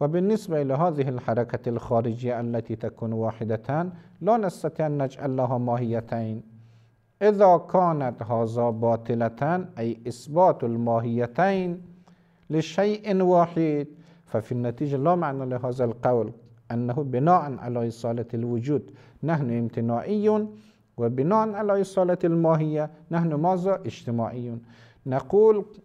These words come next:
على أساس كلا القولين، هم إصالة الوجود وهم إصالة الماهية،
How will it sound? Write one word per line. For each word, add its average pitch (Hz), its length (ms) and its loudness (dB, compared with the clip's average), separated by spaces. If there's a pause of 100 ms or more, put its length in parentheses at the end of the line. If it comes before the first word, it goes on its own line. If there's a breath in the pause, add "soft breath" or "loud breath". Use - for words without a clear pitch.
(120)
على 147 320 2
أساس 190 500 0
كلا 180 380 0
القولين، 156 840 2 (420)
هم 190 160 0 (100)
إصالة 117 400 -2 (100)
الوجود 120 460 -4
وهم 120 400 -4
إصالة 214 480 2
الماهية، 160 720 0